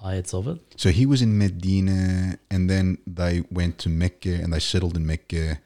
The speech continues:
Speaker 1: That's later. But this
Speaker 2: Yeah.
Speaker 1: story, this all happened before that. This be-, happened before Medina, before
Speaker 2: Okay.
Speaker 1: they even went to Medina.
Speaker 2: Okay, okay.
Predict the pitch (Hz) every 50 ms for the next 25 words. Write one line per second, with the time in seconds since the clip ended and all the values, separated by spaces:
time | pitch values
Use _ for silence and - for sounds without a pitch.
0 | _ - 135 135 - - 135 135 143 139 101 85 85 - _ - 110 110 120 127
1 | - - - 147 135 127 113 110 127 117 127 139 120 101 120 117 117 110 104 101
2 | - - 120 131 123 92 80 - - _ _ - 127 110 131 - 127 110 90 87
3 | 113 123 - 107 101 104 92 - - 123 143 147 127 104 95 90 92 85 85 87
4 | - _ _ _ _ _ - 107 90 113 113 110 110 107 104 101 101 101 143 156
5 | - 117 101 95 87 - 78 76 85 _ _ _ _ _ - - 104 - - 92
6 | 76 - - _ _ _ - 98 - - 101